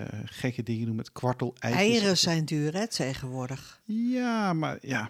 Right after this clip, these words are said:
Speaker 1: je kunt er partjes ei op doen.
Speaker 2: Ja.
Speaker 1: Eh, bij rijsel doen ze dan een half ei per persoon.
Speaker 2: Ja,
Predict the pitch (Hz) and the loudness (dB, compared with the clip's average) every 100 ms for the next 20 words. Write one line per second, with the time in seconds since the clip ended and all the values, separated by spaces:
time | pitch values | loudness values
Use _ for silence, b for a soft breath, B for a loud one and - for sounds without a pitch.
0 | - - 151 - 139 127 - - 139 - | -10 -6 -6 2 2 2 -2 0 2 2
1 | 123 - 127 131 - 120 120 120 135 135 | -2 -2 0 0 -2 -6 -2 -2 -2 -4
2 | 131 123 123 113 113 113 117 117 - 113 | -4 -4 -4 -4 -4 -2 -2 -2 -4 -4
3 | 110 113 107 104 95 110 120 - 113 117 | -4 -4 -4 -4 -4 -2 -4 -6 -6 -6
4 | 117 120 113 110 - 110 117 - 143 127 | -4 -6 -6 -8 -6 -6 -8 -10 -8 -8